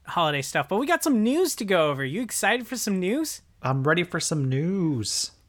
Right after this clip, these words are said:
Speaker 1: So do you want the, the good or the bad first?
Speaker 2: Let's, let's start with the bad. Let's go with
Speaker 1: All
Speaker 2: that.
Speaker 1: right. So we're gonna start rock bottom here. Disney lays off twenty-eight thousand,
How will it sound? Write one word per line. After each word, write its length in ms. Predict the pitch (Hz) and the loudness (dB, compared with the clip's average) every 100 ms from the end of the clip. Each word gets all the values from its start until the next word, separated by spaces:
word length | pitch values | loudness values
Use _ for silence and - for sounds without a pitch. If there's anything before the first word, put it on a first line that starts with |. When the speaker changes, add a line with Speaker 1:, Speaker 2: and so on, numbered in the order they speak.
| _ | _
Speaker 1:
So 280 | - - 170 | -12 -4 -2
do 60 | |
you 60 | 190 | 0
want 200 | 226 - | 0 0
the, 320 | 196 185 170 | 0 2 0
the 80 | 151 | 0
good 100 | 202 | -2
or 100 | 202 | -2
the 60 | 156 | -2
bad 240 | 147 127 | -2 -2
first? 340 | - 120 - - _ _ _ _ | -4 -12 -14 -18 _ _ _ _
Speaker 2:
Let's, 640 | 117 127 143 - - - - - | -4 -2 -2 -2 -2 -2 -4 -6
let's 180 | 214 - | -4 -4
start 180 | - 190 | -4 -4
with 120 | - | -4
the 40 | |
bad. 540 | 117 117 - - - - - | -2 0 0 -4 -8 -10 -14
Let's 140 | 151 - | -12 -6
go 140 | 143 | -2
with 60 | 147 | 2
Speaker 1:
All 80 | |
Speaker 2:
that. 140 | 160 135 | 2 0
Speaker 1:
right. 220 | - - - - - | -4 -12 -16 -20 -8
So 160 | 170 | -2
we're 80 | 185 | 0
gonna 140 | 269 | 2
start 400 | - - 214 185 | 0 2 2 2
rock 340 | 156 175 190 180 | 2 4 4 4
bottom 360 | 165 160 147 | 4 4 4
here. 360 | 139 147 151 151 _ _ - - - _ - | -2 -2 -4 -6 _ _ -20 -20 -20 _ -4
Disney 340 | 196 214 254 | -2 2 2
lays 200 | 233 208 | 2 2
off 160 | 202 185 | 0 -2
twenty-eight 400 | 208 202 185 - | -4 -2 -2 2
thousand, 520 | 175 170 151 131 120 | 2 2 0 -6 -8